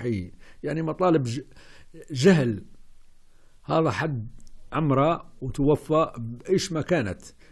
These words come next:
يجب أنك تفهم أن أحمد الله أن ابنك ولا أخوك ولا أبوك توفى في موقف مشرف لك،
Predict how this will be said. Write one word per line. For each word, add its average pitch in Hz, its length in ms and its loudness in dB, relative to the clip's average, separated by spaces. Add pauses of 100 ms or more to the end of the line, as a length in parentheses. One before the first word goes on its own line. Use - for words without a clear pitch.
(120)
يجب 165 220 2
أنك 156 180 -4
تفهم 156 420 -4 (240)
أن 139 260 -6 (460)
أحمد 170 260 0
الله 170 320 4
أن 170 280 -4
ابنك 160 560 -2
ولا 135 200 2
أخوك 180 360 8
ولا 120 180 0
أبوك 180 440 10 (560)
توفى 202 680 4 (120)
في 165 160 -2
موقف 190 500 2
مشرف 202 460 2
لك، - 420 -4